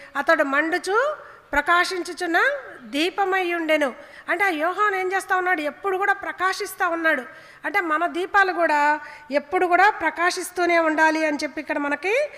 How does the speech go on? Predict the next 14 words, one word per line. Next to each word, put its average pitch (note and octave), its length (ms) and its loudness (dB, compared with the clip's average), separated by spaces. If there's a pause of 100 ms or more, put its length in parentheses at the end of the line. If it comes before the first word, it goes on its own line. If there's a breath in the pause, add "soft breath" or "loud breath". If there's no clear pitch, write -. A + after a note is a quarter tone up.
(280 loud breath)
జ్ఞాపకం D#4 460 2
చేయబడతా C#4 400 2
ఉంది. A#3 200 -2 (320 loud breath)
అంటే G4 160 0
వీటన్నిటిని G4+ 600 0
బట్టి G4+ 220 0 (120)
చూస్తే G4 320 -2
మనకు E4+ 280 -2
దీపము F#4+ 480 -6
అంటే F#4 220 -2
మనకేం E4+ 460 -4
జ్ఞాపకం E4+ 360 0
అవుతుంది, D4+ 500 -6
చేయబడుతుందంటే C4+ 800 -2